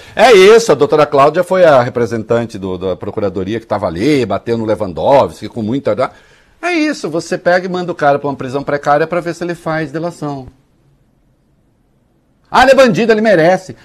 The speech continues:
Hein? É assim? É por isso que tem milhares de presos nas pocilgas brasileiras? Isso colabora pra alguma coisa?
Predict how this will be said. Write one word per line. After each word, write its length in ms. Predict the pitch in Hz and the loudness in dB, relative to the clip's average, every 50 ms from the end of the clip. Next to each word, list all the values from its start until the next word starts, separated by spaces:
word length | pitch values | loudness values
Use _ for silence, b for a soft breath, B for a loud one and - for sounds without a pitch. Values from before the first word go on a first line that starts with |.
| b b | b b
Hein? 460 | b 294 381 403 403 349 240 - - _ _ _ _ _ _ _ _ _ _ _ _ _ _ _ _ _ _ _ _ _ _ _ _ _ _ _ _ _ _ _ _ | b 0 2 2 2 2 0 0 -4 _ _ _ _ _ _ _ _ _ _ _ _ _ _ _ _ _ _ _ _ _ _ _ _ _ _ _ _ _ _ _ _
É 80 | - 233 | -10 -10
assim? 320 | 208 - - - - - _ _ _ _ _ _ _ _ _ _ _ _ _ _ _ _ _ | -10 -8 -10 -14 -14 -14 _ _ _ _ _ _ _ _ _ _ _ _ _ _ _ _ _
É 100 | - 151 | -6 -6
por 200 | 151 147 135 143 | -4 -2 -2 -2
isso 160 | 190 196 - | -2 -2 -4
que 100 | - 143 | -8 -8
tem 360 | 120 - 143 131 113 87 - b b b b b | -6 -4 -4 -4 -4 -8 -10 b b b b b
milhares 580 | - 123 123 110 123 151 175 175 127 104 92 85 | -4 -2 0 0 0 0 0 0 -4 -6 -10 -12
de 100 | 90 92 | -14 -16
presos 580 | - _ - 127 123 135 156 156 110 95 90 | -16 _ -4 0 0 2 2 0 -2 -4 -8
nas 180 | 98 110 107 - | -10 -10 -10 -10
pocilgas 600 | - 113 104 - - - 131 139 143 117 101 90 | -10 -10 -10 -10 -8 -4 -2 -2 -2 -2 -4 -8
brasileiras? 760 | 85 107 110 104 87 87 85 107 139 165 151 113 - - _ _ _ _ _ _ - | -6 -6 -8 -6 -6 -6 -4 -4 -2 -2 -4 -4 -8 -12 _ _ _ _ _ _ -2
Isso 240 | 143 165 165 - - | -2 -2 -2 -2 0
colabora 640 | 165 170 160 139 101 90 98 113 147 185 214 190 | 2 4 4 4 2 2 0 0 2 2 2 0
pra 140 | - - 113 | -2 -2 -4
alguma 240 | 104 98 101 95 92 | -6 -6 -6 -10 -12
coisa? 380 | - - 113 151 220 220 - | -12 -10 -10 -10 -10 -12 -16